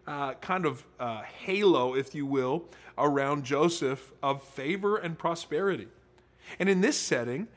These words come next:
it's easy to look and say, "Well, he was just completely mistreated. Unfair, shouldn't have been there in the first place, and then lied about,"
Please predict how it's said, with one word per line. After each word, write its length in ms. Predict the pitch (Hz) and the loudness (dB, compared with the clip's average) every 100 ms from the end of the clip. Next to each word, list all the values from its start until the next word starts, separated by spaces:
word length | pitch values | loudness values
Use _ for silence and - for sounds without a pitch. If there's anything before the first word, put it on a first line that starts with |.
| - - | -10 -6
it's 160 | 170 | -4
easy 300 | 208 240 262 | -2 0 2
to 100 | 226 | 2
look 320 | 156 143 170 | 2 0 -2
and 140 | 160 147 | -4 -4
say, 200 | 156 143 | 0 0
"Well, 180 | 147 151 | 2 0
he 260 | 202 254 | 0 0
was 220 | 320 247 | 2 0
just 400 | 139 165 165 165 | 0 0 0 -2
completely 920 | - 147 - - 185 202 214 220 220 180 | -8 -10 -6 0 0 0 -4 -4 -4 -6
mistreated. 720 | 151 156 - - 131 113 92 _ _ _ - | -4 -4 -6 -4 -4 -6 -12 _ _ _ 0
Unfair, 680 | 202 254 - 180 147 165 185 | 0 0 -2 -2 0 -2 -4
shouldn't 300 | - 202 214 | 0 2 4
have 80 | 190 | 2
been 140 | 185 | 4
there 120 | 165 | 2
in 80 | 151 | 0
the 80 | 120 | -4
first 340 | - 110 - | -6 -8 -8
place, 380 | 123 123 226 - - - - | -8 -6 -8 -10 -20 -20 -6
and 160 | 190 202 | -2 0
then 120 | 226 | 0
lied 320 | 220 254 226 | 2 2 2
about," 380 | 143 113 92 | 0 -4 -8